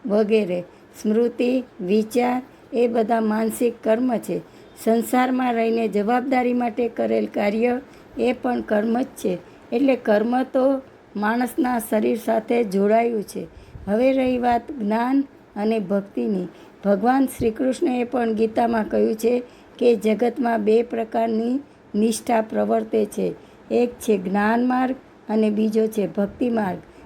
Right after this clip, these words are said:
જ્ઞાનીઓ જ્ઞાનથી ઈશ્વરને પામવાનો પ્રયત્ન કરે છે, જ્યારે ભક્તો છે એ ભક્તિથી ભગવાનને પામવાનો પ્રયત્ન કરે છે. પરંતુ કેવળ જ્ઞાન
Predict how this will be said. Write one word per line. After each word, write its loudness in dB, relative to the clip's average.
જ્ઞાનીઓ 2
જ્ઞાનથી -2
ઈશ્વરને 0
પામવાનો 0
પ્રયત્ન 0
કરે 0
છે, -2
જ્યારે 4
ભક્તો -2
છે -2
એ 0
ભક્તિથી 0
ભગવાનને 2
પામવાનો 0
પ્રયત્ન 2
કરે -2
છે. -6
પરંતુ 0
કેવળ 4
જ્ઞાન -2